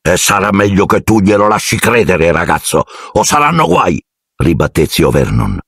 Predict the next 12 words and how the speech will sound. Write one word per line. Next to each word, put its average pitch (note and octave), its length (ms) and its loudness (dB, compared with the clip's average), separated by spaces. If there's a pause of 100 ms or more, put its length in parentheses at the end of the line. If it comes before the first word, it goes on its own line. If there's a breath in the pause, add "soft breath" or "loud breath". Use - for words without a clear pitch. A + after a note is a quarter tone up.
(540)
Harry G#2 500 0
rimase F#2 520 0
seduto, - 560 -2 (120)
pallido F2+ 540 2
e D#2 40 2
furibondo, B1+ 720 0 (340 loud breath)
guardando D#2 520 2
zio E2+ 240 0
Vernon D2 480 2
con C#2 200 0
aria C#2 260 0
incredula. B1+ 600 0